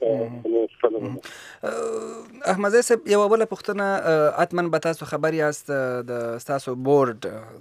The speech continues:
Speaker 2: د بورډ مشر، آه، اجرایوي رئی-، مدیر، آه، امریکا غږ ته ویلي وو چې په پام کې ده په راتلونکو ورځو کې د هند دوه وتلي لوبغاړي ویرندر سیواک او محمد کیف کابل ته راشي. تازه جزئیات لرئ په دې اړه؟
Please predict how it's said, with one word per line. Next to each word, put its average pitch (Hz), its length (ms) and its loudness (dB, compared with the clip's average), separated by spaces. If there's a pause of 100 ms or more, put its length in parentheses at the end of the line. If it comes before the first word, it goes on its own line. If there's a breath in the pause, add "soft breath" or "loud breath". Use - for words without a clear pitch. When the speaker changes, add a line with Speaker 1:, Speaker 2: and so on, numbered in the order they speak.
Speaker 2:
د 113 160 -8
بورډ 127 200 0
مشر، 131 460 -2
آه، 113 100 0
اجرایوي 123 420 0
رئی-، 120 200 -2
مدیر، 127 420 0
آه، 117 300 0
امریکا 131 300 0
غږ 139 120 0
ته 147 120 -4
ویلي 143 180 2
وو 143 100 0
چې 147 140 -4
په 139 120 -2
پام 165 260 2
کې 160 80 0
ده 147 100 2
په 139 140 0
راتلونکو 139 420 -2
ورځو 135 280 -2
کې 135 100 -2 (460 loud breath)
د 123 120 -2 (280)
هند 131 440 2
دوه 135 120 4
وتلي 131 420 0
لوبغاړي 120 440 2
ویرندر 120 360 -2
سیواک 127 560 -2
او 123 60 0
محمد 120 340 -4
کیف 139 280 -2
کابل 127 280 -4
ته 127 140 -2
راشي. 120 360 -2
تازه 135 260 0
جزئیات 156 320 0
لرئ 175 260 0
په 190 120 -6
دې 190 160 -2
اړه؟ 190 120 -4